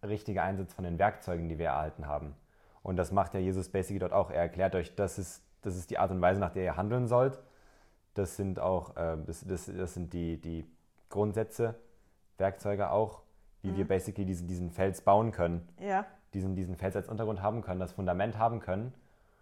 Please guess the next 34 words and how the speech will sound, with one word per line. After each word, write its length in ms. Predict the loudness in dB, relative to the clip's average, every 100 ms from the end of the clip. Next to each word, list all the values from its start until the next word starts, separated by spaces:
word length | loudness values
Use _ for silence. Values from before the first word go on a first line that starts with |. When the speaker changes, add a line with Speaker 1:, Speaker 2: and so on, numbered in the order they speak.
| _ _
Speaker 1:
Und 640 | 0 2 4 2 0 -4 -10
wenn 260 | -4 -2 0
wir 260 | 2 2 2
lernen, 380 | 4 4 4
diese 220 | 0 -2 -2
Werkzeuge 340 | -2 -2 -8
richtig 280 | -8 -10 -6
einzusetzen 540 | -6 -4 -4 -4 -6
und 120 | -4
nicht 160 | -6 -4
nur 120 | -6
stumpf 400 | -4 -2 -2 -4 -12 -20 _
danach, 340 | 2 2 0 -4 -20 _
und 140 | -6 -4
einfach 200 | -2 -4
nicht 160 | -4
nur 80 | -6
stumpf 280 | -4 -6 2
folgen, 440 | 4 4 2 -4 -10 -20 -20 -8
wenn 80 |
man 80 | -4
Speaker 2:
Mhm. 40 | 0
Speaker 1:
wirklich 140 | 0
diese 160 | 0 2
Werkzeuge 340 | 2 2 0
einsetzen 380 | 0 0 -2 -4
muss, 160 | -6 -4
diesen 380 | -4 -4 -6 -8
Untergrund 420 | -6 -4 -4 -4
zu 100 | 0
bauen, 260 | 2 2 0
diesen 180 | -6 -10
Fels, 480 | -4 -4 -4 -12 -20 _ _ _ _ _ _ _ _ _ _ _ 0
ähm, 600 | 2 2 0 0 -4